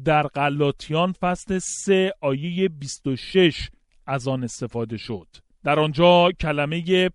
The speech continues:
پسر به کار رفته بود، اما در اینجا به معنی فرزند کوچک، کودک بدون توانایی صحبت کردن است. این کودک یا فرزند صغیر فرقی با غلام آن خانواده ندارد.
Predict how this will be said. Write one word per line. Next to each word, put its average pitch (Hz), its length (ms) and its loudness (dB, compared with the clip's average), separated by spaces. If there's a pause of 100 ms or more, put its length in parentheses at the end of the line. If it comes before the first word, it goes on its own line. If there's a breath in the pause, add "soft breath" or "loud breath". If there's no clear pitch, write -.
پسر 170 500 0
به 127 180 -4
کار 117 260 -6
رفته 117 360 -6
بود، 107 320 -14 (120)
اما 214 480 4
در 190 140 8
اینجا 196 260 4
به 190 140 2
معنی 185 500 4
فرزند 196 760 0
کوچک، 180 720 2 (560)
کودک 202 460 4 (500)
بدون 226 440 4
توانایی 175 760 0
صحبت 156 580 -4
کردن 156 460 2
است. - 400 -6 (400)
این 269 220 2
کودک 196 440 4 (200)
یا 185 280 4
فرزند 170 540 0
صغیر 208 680 0 (260)
فرقی 233 800 2
با 170 380 4 (100)
غلام 160 500 2
آن 156 240 -4
خانواده 147 680 -2
ندارد. 202 640 -2